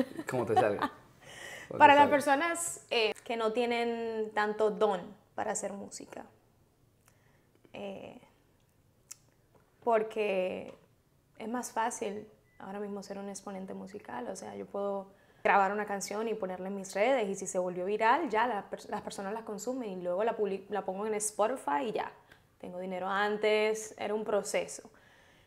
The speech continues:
Speaker 1: Em, yo pienso que sí, que eso hace que, que la música ahora mismo sea más pasajera. Claro que la buena música siempre, o sea, la buena, buena música es buena música y donde sea hasta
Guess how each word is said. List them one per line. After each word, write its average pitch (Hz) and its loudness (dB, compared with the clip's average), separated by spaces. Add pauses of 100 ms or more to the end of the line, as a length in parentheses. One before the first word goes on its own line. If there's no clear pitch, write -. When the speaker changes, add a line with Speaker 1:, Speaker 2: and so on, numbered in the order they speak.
(180)
Speaker 1:
Em, - -10 (2250)
yo 262 8
pienso 349 4
que 381 6
sí, 202 0
que 202 2
eso 214 2
hace 220 2
que, 214 2
que 214 0
la 202 2
música 196 -2
ahora 214 0
mismo 202 -6
sea 190 -6
más 185 -6
pasajera. 190 -10 (1000)
Claro 233 4
que 262 4
la 220 8
buena 208 2
música 277 -2 (1120)
siempre, 247 2
o - -6
sea, 190 8
la 208 2
buena, 262 6
buena 320 8
música 427 8
es 302 4
buena 320 4
música 311 4
y 247 8
donde 226 4
sea 247 4
hasta 220 0